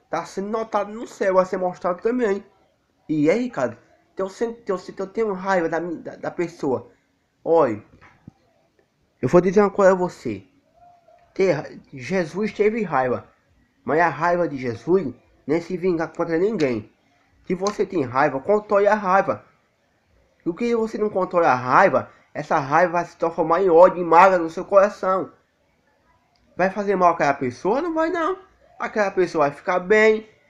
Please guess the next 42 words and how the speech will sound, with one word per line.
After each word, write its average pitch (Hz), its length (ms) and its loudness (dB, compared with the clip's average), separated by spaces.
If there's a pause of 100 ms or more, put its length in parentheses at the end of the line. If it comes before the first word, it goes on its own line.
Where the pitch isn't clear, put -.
(120)
O 196 80 -10
que 226 220 2
vai 220 120 2
acontecer? 214 720 -4 (300)
Se 202 60 -10
você 220 320 -6
ficar 185 400 -4
com 160 260 0
ódio, 180 580 8
com 180 100 -2
ódio, 170 640 6 (260)
misturado 160 560 0
com 147 140 -4
a 135 80 2
mágoa, 127 560 0 (240)
esse 180 340 -8
ódio 185 240 -2
vai 180 100 -2
dar 190 120 -2
um 190 80 -4
câncer 220 460 -4
no 214 100 -6
seu 202 120 -8
coração. 233 640 -2 (600)
Ô, 240 160 4
gente, 131 280 -2
não, 165 160 -2
não 156 320 -2
é, 185 60 -2
não 139 180 -2
é 165 100 0
praga 175 380 -4
não, 339 240 0
viu? 202 240 -12 (480)
Não 120 200 -2
é 180 80 2
praga 196 460 0
não, 208 240 0
mas 180 260 -4
é 180 80 2
a 190 60 4
verdade. 190 680 2